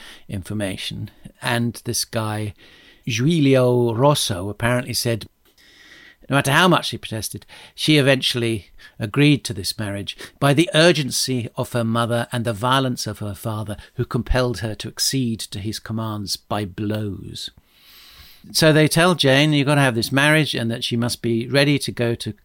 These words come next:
court at any moment, because she may be called upon to take over after Edward dies. Now, she doesn't take this seriously at all. She's thinking, "What on earth are you talking about? I'm not directly in line to the throne. W-, w-, why would you be saying this?"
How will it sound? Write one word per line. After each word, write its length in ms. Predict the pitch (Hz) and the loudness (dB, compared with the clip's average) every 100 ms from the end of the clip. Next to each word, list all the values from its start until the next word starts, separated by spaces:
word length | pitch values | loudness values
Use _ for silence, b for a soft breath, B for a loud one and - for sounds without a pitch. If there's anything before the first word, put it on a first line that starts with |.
| - | -10
court 580 | - 190 120 - - 135 _ | 4 4 4 0 -6 -10 _
at 140 | 127 | 2
any 260 | 127 123 131 | 4 4 4
moment, 580 | 143 196 156 92 - - b b b | 4 4 4 2 -6 -16 b b b
because 260 | 127 - | -2 -2
she 140 | 123 139 | 0 2
may 180 | 127 139 | 4 4
be 120 | 147 | 0
called 360 | - 120 113 | 0 0 0
upon 500 | 113 - 110 113 110 - - | -4 -4 -2 0 -2 -6 -6
to 80 | |
take 320 | 147 160 160 165 | 0 2 2 4
over 340 | 143 117 127 | 4 4 2
after 280 | 123 123 - - | 4 0 0 -2
Edward 320 | 117 123 120 | -2 -2 0
dies. 320 | 160 135 - | 2 2 4
Now, 120 | 151 | 2
she 160 | 143 208 | 2 0
doesn't 220 | 233 196 | 2 0
take 200 | - 120 | 0 -4
this 120 | 139 | -4
seriously 420 | - 131 127 143 | 0 0 0 -4
at 200 | 151 - | -4 -2
all. 160 | 220 175 | 0 0
She's 100 | - | 0
thinking, 300 | 160 160 151 | -2 -2 -4
"What 140 | 190 | -6
on 80 | - | -2
earth 300 | 180 147 - | 2 2 0
are 20 | |
you 40 | 170 | -8
talking 340 | 247 220 - | -4 -4 -2
about? 320 | 113 101 - _ B B B | -2 -2 -4 _ B B B
I'm 120 | 208 | 4
not 140 | 165 - | 4 2
directly 320 | 113 - 104 | -2 -2 -2
in 80 | 101 | -2
line 200 | 95 92 | -4 -6
to 100 | 95 | -8
the 120 | 101 | -8
throne. 280 | - 120 165 | -4 -4 -4
W-, 120 | 160 | -6
w-, 180 | 139 135 | -8 -10
why 360 | 131 143 160 | -6 -2 -2
would 160 | 170 156 | -2 -4
you 80 | 156 | -6
be 80 | |
saying 340 | 151 170 196 - | -6 -6 -6 -8
this?" 200 | - | -10